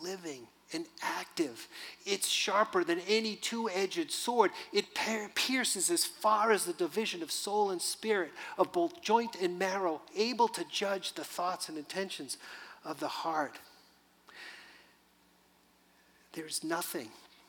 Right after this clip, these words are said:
nothing that matches it in its view of reality. And it is at home in our lives when it is at the very heart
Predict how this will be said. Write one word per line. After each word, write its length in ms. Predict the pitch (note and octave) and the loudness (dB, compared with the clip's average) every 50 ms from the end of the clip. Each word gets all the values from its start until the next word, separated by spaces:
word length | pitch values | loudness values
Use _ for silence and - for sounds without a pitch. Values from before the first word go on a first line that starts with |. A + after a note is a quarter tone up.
| _ _ _ _ | _ _ _ _
nothing 520 | - E3+ F#3 F#3+ - - - D#3 B2 A#2 A#2+ | -12 -8 0 0 0 0 0 -4 -8 -6 -6
that 180 | C3+ C3 - | -8 -8 -2
matches 480 | C#3 D3 D#3+ E3+ E3+ - - C#3+ A#2+ A#2+ | 0 0 0 0 -2 -4 -6 -6 -6 -8
it 160 | A#2+ A2+ A2+ - _ _ _ _ - - - _ - | -10 -12 -16 -20 _ _ _ _ -20 -20 -20 _ -10
in 60 | B2+ | -10
its 140 | C#3 B2+ - | -8 -8 -8
view 260 | - D3 D3 D3+ D3+ | -6 -4 -2 -2 -2
of 140 | D3+ C3+ C#3 | -4 -4 -6
reality. 500 | C#3 C3 B2+ B2 B2 A#2+ A#2 A#2 A2 A2 - - - _ _ _ _ _ _ _ _ _ _ - - - - - - | -8 -8 -6 -6 -6 -6 -8 -10 -12 -16 -18 -20 -20 _ _ _ _ _ _ _ _ _ _ -20 -20 -20 -20 -8 -4
And 120 | C3+ C#3+ E3 | -4 -2 0
it 260 | E3 F3+ G3+ A3 G3+ | 2 2 2 2 0
is 300 | F3+ F#3+ G#3 G#3 G3+ F#3 | -2 0 0 0 2 2
at 160 | F#3 F#3+ F#3+ | 2 2 2
home 320 | F3 - G3+ G#3 G3+ G3+ G3+ | 4 4 2 2 4 2 2
in 60 | G3 | 2
our 140 | F#3+ F#3 F#3 | 2 4 4
lives 460 | F3+ F3 D#3+ D#3+ D#3 D3+ D3 - - | 4 4 2 2 0 -2 -4 -6 -8
when 120 | D3+ D3 | -6 -6
it 200 | D3 C#3+ D3 D3 | -4 -4 -4 -4
is 160 | D3 C3+ - - | -4 -4 -6 -8
at 100 | - - | -10 -14
the 120 | - B2 B2 - | -18 -18 -12 -10
very 200 | D3+ D3 D#3 D#3+ | -10 -8 -8 -8
heart 480 | D3 C3 - - D3 C3 A2+ G2+ - - | -8 -8 -8 -8 -8 -8 -8 -10 -16 -20